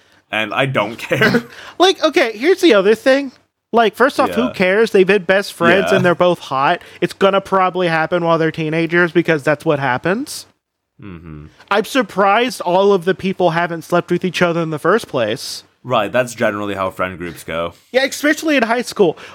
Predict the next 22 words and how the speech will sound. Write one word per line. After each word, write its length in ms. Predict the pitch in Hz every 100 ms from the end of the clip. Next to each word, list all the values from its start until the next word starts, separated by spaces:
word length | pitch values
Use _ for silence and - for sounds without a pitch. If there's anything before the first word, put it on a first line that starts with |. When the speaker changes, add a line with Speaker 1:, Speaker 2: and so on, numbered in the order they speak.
| -
Speaker 2:
When 240 | 180 254 269
you're 160 | 254
Speaker 1:
Mm-hmm. 100 | 247
Speaker 2:
all, 460 | 196 208 226 247 - _ -
like, 220 | 196 294
not, 240 | 196 302 311
you 80 | 339
don't 140 | 427
even 120 | 403
have 120 | 311
to 60 | 247
be 120 | 226
hot. 480 | 196 - 285 240 - - -
It 100 | 294
could 100 | 370
just 160 | 311
be 80 | 381
a 40 | 277
group 420 | - 175 226 285
of 120 | 240
sweaty 560 | - - - 208 240 226
nerds. 680 | 175 160 196 214 135 127